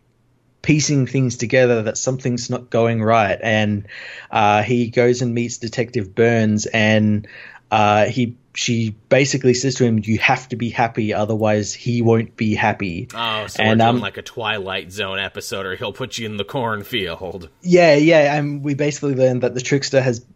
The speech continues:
Speaker 1: the whole town, the whole city, uh, under his hostage, and he's, he's done something to the people, whereas, like, 'cause Burns, like, spoke out about him, she has, she, like, headbutts a desk multiple times and, like,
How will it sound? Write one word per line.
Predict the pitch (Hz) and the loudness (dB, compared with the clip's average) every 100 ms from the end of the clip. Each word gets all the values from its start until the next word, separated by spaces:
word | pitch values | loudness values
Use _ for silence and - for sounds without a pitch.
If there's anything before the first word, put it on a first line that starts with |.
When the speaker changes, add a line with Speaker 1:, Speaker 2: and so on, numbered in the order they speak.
| _ | _
Speaker 1:
the | 110 | -4
whole | - 202 214 | 2 4 4
town, | 190 185 165 117 107 - _ - | 4 4 4 2 -2 -10 _ -4
the | |
whole | 123 185 | 2 2
city, | 175 175 160 120 107 - - - - | 4 2 2 0 -4 -8 -20 -20 0
uh, | 120 117 127 | 2 2 2
under | 139 131 123 120 113 - | 0 2 2 2 -2 -8
his | 123 131 - | -6 -4 0
hostage, | 139 135 - 117 107 - | 0 0 0 -2 -2 -2
and | 123 120 113 110 - _ _ | -2 0 -2 -4 -10 _ _
he's, | - 113 117 - | -10 -4 -4 -4
he's | 139 123 113 | -4 -2 2
done | 156 175 | 4 4
something | 170 156 151 135 | 4 0 0 -4
to | - 147 131 123 110 - - - - | -2 2 4 2 0 -6 -20 -20 -4
the | 127 | -2
people, | - 131 123 117 110 | 2 0 2 0 2
whereas, | 107 120 120 117 120 | 4 4 6 4 2
like, | 117 107 - | 2 0 -6
'cause | - 131 | -2 -2
Burns, | 113 123 123 123 127 | 2 2 2 0 0
like, | 104 104 | 0 -2
spoke | - 123 110 117 | -6 -2 0 2
out | 135 | 2
about | 127 120 113 | 2 2 0
him, | 110 | -2
she | - 120 | -4 -2
has, | 113 - | -4 -6
she, | - 123 | -4 0
like, | 110 - - - - | 0 -2 -14 -20 -6
headbutts | - 127 113 123 - | -2 0 2 0 -2
a | |
desk | 120 120 120 - 117 | -2 0 0 -2 -4
multiple | 113 104 113 110 | -6 -6 -6 -6
times | - 104 101 - - | -2 -2 0 0 2
and, | 101 | 2
like, | 98 | 0